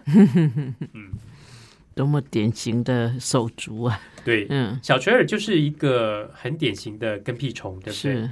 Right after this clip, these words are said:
Speaker 2: 他年纪很小，姐姐都觉得他是来搞破坏的。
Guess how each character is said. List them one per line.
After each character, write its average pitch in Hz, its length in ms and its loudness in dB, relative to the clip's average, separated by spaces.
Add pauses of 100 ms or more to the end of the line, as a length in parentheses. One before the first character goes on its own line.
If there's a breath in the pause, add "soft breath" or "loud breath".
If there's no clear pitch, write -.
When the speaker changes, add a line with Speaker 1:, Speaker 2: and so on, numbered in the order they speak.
(100)
Speaker 2:
他 - 80 -2
年 131 160 0
纪 165 100 -2
很 117 200 -4
小， - 340 -8 (220 soft breath)
姐 117 100 -6
姐 160 140 0
都 214 120 -2
觉 208 140 -2
得 123 60 0
他 156 120 -2
是 156 140 -4
来 107 160 -2
搞 92 160 -12
破 110 240 -6
坏 98 280 -4
的。 - 120 -18